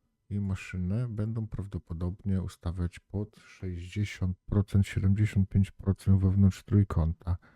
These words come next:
Bo tak czasem fala E zawodzi, e, zawodzi po prostu, tak? To by było E fail wtedy.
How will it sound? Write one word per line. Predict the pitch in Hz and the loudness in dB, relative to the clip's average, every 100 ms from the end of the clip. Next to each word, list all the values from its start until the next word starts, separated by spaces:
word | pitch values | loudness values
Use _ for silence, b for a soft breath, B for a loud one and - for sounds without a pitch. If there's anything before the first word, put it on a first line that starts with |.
| B B B B B B B B B B _ - - _ _ _ _ _ _ | B B B B B B B B B B _ -20 -20 _ _ _ _ _ _
Bo | 95 92 | -6 -6
tak | 101 92 | -4 -8
czasem | - 98 - 92 | -6 -8 -6 -10
fala | - 92 90 90 87 - | -8 -8 -6 -6 -8 -10
E | 92 90 90 - _ _ | -8 -6 -8 -12 _ _
zawodzi, | _ 92 85 85 80 - | _ -8 -6 -6 -8 -12
e, | 101 95 92 92 | -6 -4 -2 -2
zawodzi | 90 113 101 87 82 | 0 0 2 0 -2
po | - | -8
prostu, | 80 90 78 - 85 | -10 -10 -10 -12 -14
tak? | - 98 - | -10 -10 -10
To | - | -12
by | 95 90 | -8 -6
było | 95 92 90 92 - | -4 -4 -2 -4 -4
E | 104 92 | -2 -2
fail | - - 92 82 78 | -4 -6 -4 -4 -8
wtedy. | - - - - | -14 -20 -18 -18